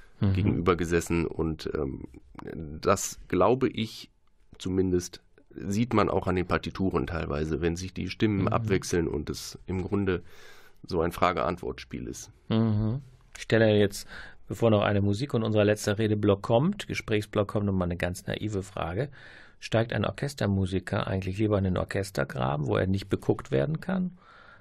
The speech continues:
Speaker 1: Oder präsentiert er sich lieber, äh, beim Symphoniekonzert fortwährend dem Publikum,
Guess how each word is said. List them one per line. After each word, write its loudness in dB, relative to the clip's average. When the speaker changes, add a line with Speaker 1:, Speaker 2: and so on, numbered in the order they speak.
Speaker 1:
Oder 4
präsentiert 4
er 2
sich 0
lieber, 6
äh, 6
beim 2
Symphoniekonzert 0
fortwährend -2
dem -6
Publikum, -8